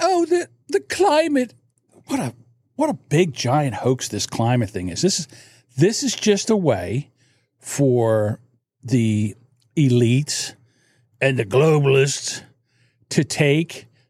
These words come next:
the useful idiots and use propaganda and basically, you know, get them to believe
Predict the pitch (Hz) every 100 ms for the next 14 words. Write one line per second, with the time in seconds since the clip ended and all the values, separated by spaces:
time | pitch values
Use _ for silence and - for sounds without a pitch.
0 | - 139 123 131 170 285 311 135 98 107
1 | 160 - - - _ _ _ _ _ _
2 | - 135 127 123 123 120 113 127 113 -
3 | 135 214 196 190 165 151 170 190 - _
4 | _ _ _ - 143 131 - 139 143 -
5 | 185 170 170 170 170 - _ _ _ _
6 | _ _ _ _ _ 147 143 123 120 151
7 | 160 170 196 208 202 165 135 170